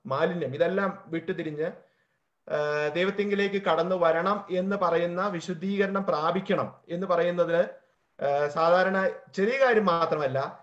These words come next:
എല്ലാ കാര്യങ്ങളും ഉൾക്കൊണ്ടുകൊണ്ടുള്ള ഒരു ശു-, വിശുദ്ധീകരണത്തെ കുറിച്ചാണ് ഇവിടെ പത്രോസ് പറയുന്നത്. അത് ഒന്നുകൂടെ പറഞ്ഞു കഴിഞ്ഞാൽ, ഏഹ്, അവിടെ വായിച്ചു വരുമ്പോൾ നമ്മൾ മനസ്സിലാക്കുന്നത്, ഏഹ്, പൗലോസ്, ഏഹ്, പത്രോസ് വിശുദ്ധ-, ഏഹ്,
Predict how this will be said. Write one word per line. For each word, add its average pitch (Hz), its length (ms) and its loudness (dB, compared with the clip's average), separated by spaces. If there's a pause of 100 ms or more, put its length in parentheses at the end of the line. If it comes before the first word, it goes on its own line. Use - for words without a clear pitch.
(160)
എല്ലാ 220 320 4
കാര്യങ്ങളും 214 300 4
ഉൾക്കൊണ്ടുകൊണ്ടുള്ള 185 880 2
ഒരു 202 140 2
ശു-, 190 200 -6
വിശുദ്ധീകരണത്തെ 156 720 0
കുറിച്ചാണ് 135 340 -2
ഇവിടെ 113 140 -6
പത്രോസ് 110 320 -10
പറയുന്നത്. 101 320 -10 (340)
അത് 185 140 2
ഒന്നുകൂടെ 220 340 4
പറഞ്ഞു 185 280 2
കഴിഞ്ഞാൽ, 170 280 0 (420)
ഏഹ്, 151 320 0
അവിടെ 170 260 2
വായിച്ചു 170 320 2
വരുമ്പോൾ 180 300 0
നമ്മൾ 160 200 0
മനസ്സിലാക്കുന്നത്, 151 840 -2 (100)
ഏഹ്, 139 280 -4
പൗലോസ്, 151 460 0
ഏഹ്, 147 280 0
പത്രോസ് 170 400 -2
വിശുദ്ധ-, 151 600 -6
ഏഹ്, 139 440 0